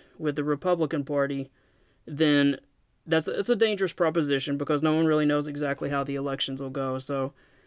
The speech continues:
interesting. So there's a lot to, to throw out there. Don't know exactly what the truth is,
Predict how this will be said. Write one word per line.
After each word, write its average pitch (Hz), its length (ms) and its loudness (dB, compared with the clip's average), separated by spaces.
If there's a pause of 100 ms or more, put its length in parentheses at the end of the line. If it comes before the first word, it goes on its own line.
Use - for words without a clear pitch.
(420)
interesting. 127 640 0
So 147 260 4
there's 160 200 6
a 165 40 6
lot 160 580 2
to, 151 340 -4 (160)
to 160 260 2
throw 160 500 2
out 160 260 2
there. 160 300 2 (540)
Don't 185 240 4
know 185 160 6
exactly 175 400 2
what 160 140 2
the - 60 -20
truth 190 320 0
is, 156 280 2